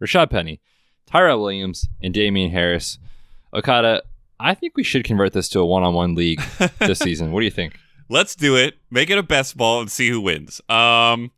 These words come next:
Speaker 2: I actually really like that team. I was a little bit nervous through the first few reads, and then you said, "Julio Jones, Juju Smith-Schuster." And I said, "What did you just say?"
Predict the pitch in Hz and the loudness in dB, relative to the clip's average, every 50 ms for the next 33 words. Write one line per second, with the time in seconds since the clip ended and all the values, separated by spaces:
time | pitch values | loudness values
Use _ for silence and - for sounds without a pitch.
0 | _ _ _ _ _ _ _ _ _ _ _ _ - - 120 151 196 202 185 165 | _ _ _ _ _ _ _ _ _ _ _ _ -4 0 2 4 6 6 4 2
1 | - - 135 127 123 120 113 107 101 101 101 - 98 87 - - 104 95 90 90 | 0 -4 -4 0 0 0 2 2 0 0 0 -2 -4 -4 -4 -6 -6 -6 -6 -2
2 | 80 110 131 160 175 160 156 135 143 151 160 180 202 196 180 160 143 143 165 180 | -2 -2 0 -2 -2 -4 -4 -4 -2 -2 -2 -2 -4 -4 -4 -4 -2 -4 -4 -6
3 | - - - - _ _ _ _ - - - - 139 135 131 131 - - 139 143 | -6 -12 -18 -20 _ _ _ _ -20 -20 -12 -8 -6 -4 -4 -4 -4 -4 -4 -4
4 | 139 - - 175 185 180 170 160 135 131 135 143 143 - _ _ _ _ _ _ | -4 -4 -4 -4 -4 -2 0 0 0 0 -2 -4 -8 -12 _ _ _ _ _ _
5 | - 117 123 135 151 165 175 170 - - 160 147 143 139 135 135 131 _ _ _ | -4 -2 0 0 0 0 -4 -6 -4 -2 0 2 2 2 0 -4 -10 _ _ _
6 | _ _ _ _ - - - 196 220 233 233 233 226 196 180 190 175 175 175 165 | _ _ _ _ -10 -4 -2 0 0 2 2 2 2 2 2 2 2 2 0 -2
7 | 143 107 104 123 147 170 165 170 160 139 - 143 139 135 - - 147 139 135 - | -4 -6 -2 0 0 0 2 0 -2 -2 -2 -2 -2 -2 -2 -2 -2 -2 -2 -4
8 | - 90 76 - - 107 113 113 120 - 127 113 117 127 170 247 339 403 - _ | -4 -6 -4 -4 -2 -2 0 -2 0 0 -2 -2 0 0 2 4 4 4 2 _
9 | - 277 226 185 202 262 285 277 277 262 - - 311 220 233 233 233 - | -8 -6 -6 -6 -6 -6 -2 0 0 0 0 0 0 2 2 4 2 2